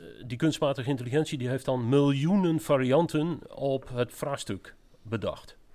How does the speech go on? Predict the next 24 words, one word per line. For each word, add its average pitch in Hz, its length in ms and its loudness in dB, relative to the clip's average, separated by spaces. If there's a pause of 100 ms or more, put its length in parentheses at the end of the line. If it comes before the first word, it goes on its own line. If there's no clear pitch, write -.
(200)
waarvan 107 380 -2
er 87 80 -6
enkele 120 280 -2
optimaal 98 520 -6
zijn. 117 260 -2 (560)
En, 104 440 2
eh, 95 760 -4 (120)
die 131 140 -2
ga 120 140 0
je 101 80 0
dan 98 140 -4
samen 101 360 -4
bespreken 113 540 -4
en 101 60 -4
uitzoeken. - 420 -8 (1300)
Je 135 120 -2
moet 185 200 -2
dus 139 220 -2
op 135 100 -4
een 135 140 0
heel 156 260 2
andere 127 240 0
manier 117 280 0
werken. 117 360 -2